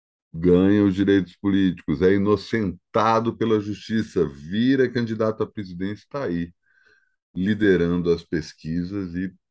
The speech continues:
provavelmente nosso próximo presidente. Que história espetacular, né?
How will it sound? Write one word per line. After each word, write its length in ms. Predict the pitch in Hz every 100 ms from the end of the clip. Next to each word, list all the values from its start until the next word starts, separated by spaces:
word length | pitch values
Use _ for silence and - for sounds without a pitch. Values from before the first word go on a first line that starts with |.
| _ _
provavelmente 920 | 113 113 104 95 85 76 76 78 87
nosso 300 | 85 80 80 -
próximo 420 | 73 69 - 76
presidente. 540 | 85 78 67 64 -
Que 100 | -
história 480 | 151 - _ 71 67
espetacular, 760 | 62 - 69 67 - 60 53 53
né? 140 | 57